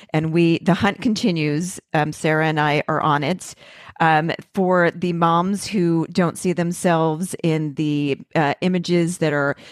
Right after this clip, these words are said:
the white, blonde, smi-, smiling family with, um, you know, a dad and a mom, we know that that's not what most ski families look like. We know that there is a variety. There's so many single moms out there. There's a whole L G B T Q community out there.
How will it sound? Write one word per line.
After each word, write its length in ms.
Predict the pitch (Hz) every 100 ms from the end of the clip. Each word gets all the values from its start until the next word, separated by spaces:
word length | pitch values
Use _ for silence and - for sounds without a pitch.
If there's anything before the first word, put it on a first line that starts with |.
| -
the 80 | -
white, 420 | 165 170 165 -
blonde, 480 | - 170 160 156 165
smi-, 640 | - - - 190 170 160 180
smiling 540 | - 175 160 160 165
family 480 | - 160 156 156 156
with, 420 | 160 156 151 - -
um, 420 | 147 120 135 135 -
you 80 |
know, 140 | 165 151
a 80 | 165
dad 400 | 131 156 151 160
and 100 | 160
a 60 | 151
mom, 480 | 147 135 147 202 233 - - - - 202
we 160 | 240
know 160 | 233 240
that 160 | 233
that's 240 | 208 208 -
not 260 | 208 196
what 220 | 185 190 180
most 360 | 196 180 175 -
ski 220 | - 170
families 500 | 170 160 156 151 156
look 200 | 156 -
like. 340 | 147 117 - -
We 140 | 175
know 180 | 160 156
that 280 | 151 143 156
there 120 | 160
is 180 | 151 160
a 100 | 165
variety. 600 | 156 160 156 151 151 147
There's 200 | 139 143
so 160 | - 156
many 200 | 156 185
single 380 | - 262 240 202
moms 360 | 165 147 165
out 220 | 135 131
there. 160 | 143 139
There's 360 | 135 135 139 135
a 100 | 143
whole 380 | - 147 147 147
L 180 | - 156
G 260 | 165 185 185 -
B 140 | 196
T 220 | - 240
Q 360 | 214 - 277 320
community 580 | - 214 185 165 156 143
out 160 | 143
there. 220 | - 147